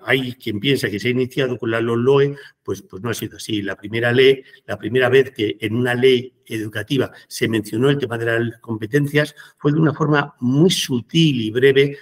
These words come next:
en la Ley diez dos mil dos. Por supuesto, la Ley dos dos mil seis es la que más lo desarrolló. Y en una modificación de la Ley dos dos mil seis, la Ley ocho dos mil trece, la, la lonce, eh, como consecuencia de ello, se promulgó una orden,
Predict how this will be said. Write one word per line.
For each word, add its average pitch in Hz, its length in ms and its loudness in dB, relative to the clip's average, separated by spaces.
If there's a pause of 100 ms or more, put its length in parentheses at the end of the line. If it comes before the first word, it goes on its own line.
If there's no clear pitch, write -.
(120)
en 107 120 -6
la 107 100 -2
Ley 131 180 2
diez 120 240 0
dos 107 200 -2
mil 87 180 -18
dos. - 200 -20
Por - 140 -18
supuesto, 123 460 -6
la 120 100 -2
Ley 113 320 -2 (300)
dos 117 180 -2
dos 120 100 -2
mil 117 160 0
seis 151 440 -2
es 123 260 -2
la 113 240 -4
que - 140 -6
más 127 200 -2
lo 123 160 -2
desarrolló. 117 680 -4 (500)
Y 147 440 -2 (320)
en 131 200 2
una 185 160 6
modificación 151 640 0
de 139 80 -2
la 107 80 -2
Ley 131 300 0
dos 110 220 -6
dos 107 120 -8
mil 107 160 -4
seis, 151 460 -2 (320)
la 107 240 -2
Ley 120 240 0
ocho 117 240 -6
dos 104 160 -6
mil 104 160 -6
trece, 131 500 0
la, 98 340 -6
la 104 180 -6
lonce, 131 600 0 (460)
eh, 120 200 -4
como 120 200 0
consecuencia 143 540 -2
de 175 100 2
ello, 156 400 2
se 127 200 -4
promulgó 123 680 0
una 151 800 -4
orden, 139 400 2